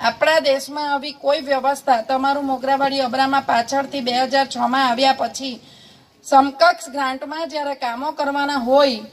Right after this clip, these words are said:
અને નગરપાલિકાની આવક કરતા માણસોનો ભરાવો, લાઇટ બિલ ભરવાનો, આ બધું વર્ષોથી, દોઢસો વર્ષ જૂની નગરપાલિકામાં જ્યારે ચાલતું હતું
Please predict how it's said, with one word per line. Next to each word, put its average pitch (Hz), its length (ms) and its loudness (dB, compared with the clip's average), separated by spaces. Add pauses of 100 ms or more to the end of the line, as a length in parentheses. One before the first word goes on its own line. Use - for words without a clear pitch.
(420)
અને 302 360 2
નગરપાલિકાની 320 1200 -2 (440)
આવક 277 420 2
કરતા 285 600 -2 (300)
માણસોનો 302 600 -2
ભરાવો, 285 760 2 (240)
લાઇટ 262 400 2
બિલ 294 360 -8
ભરવાનો, 285 560 -4
આ 285 40 -4
બધું 277 280 -2
વર્ષોથી, 269 480 0
દોઢસો 277 360 0
વર્ષ 269 300 0
જૂની 269 260 -4
નગરપાલિકામાં 277 760 0
જ્યારે 269 240 2
ચાલતું 247 600 0
હતું 190 300 -6